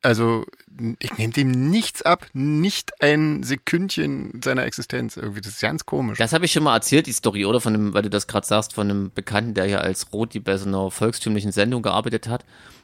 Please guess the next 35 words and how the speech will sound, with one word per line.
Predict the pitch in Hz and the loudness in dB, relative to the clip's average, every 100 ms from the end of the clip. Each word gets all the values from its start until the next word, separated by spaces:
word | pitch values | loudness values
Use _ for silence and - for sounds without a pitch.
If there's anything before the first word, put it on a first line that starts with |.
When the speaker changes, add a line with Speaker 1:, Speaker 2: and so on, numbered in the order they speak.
| _ | _
Speaker 2:
Und | - 95 | -4 -2
auch | 113 | 2
mein, | 131 110 110 | 4 4 2
dass | - 104 | 0 2
Stefan | 127 123 110 98 | 2 4 4 4
Ross, | 120 143 - - | 2 2 -2 -2
ähm, | 113 113 | 0 2
hinter | 113 120 127 | 2 2 4
der | 110 | 2
Bühne | 120 123 | 2 2
ganz | 110 120 | 2 2
normal | 127 113 117 | 4 4 4
geredet | 117 110 139 139 | 2 2 2 2
hat | 135 117 | 0 -2
und | 104 | 0
kaum | - 139 | 2 2
geht | 143 127 | 4 2
er | |
auf | 120 | 2
der | 107 | -2
Bühne, | 123 123 | -2 -2
fängt | 113 107 | -2 -2
er | |
an, | 95 98 | -4 -6
wie | 135 | -8
so | - - 120 | -2 2 4
ein | 107 - _ _ - | 2 -2 _ _ -4
Bayer | 117 143 143 127 | 0 4 6 6
aus | 120 | 6
dem | 113 113 | 4 6
letzten | - - 175 113 | 4 6 2 4
Speaker 1:
<laughs> | |
Speaker 2:
Kuhdorf | 202 196 147 156 - | 4 4 4 4 4
zu | 131 | 0
quatschen. | - 113 - 135 | 2 2 2 -2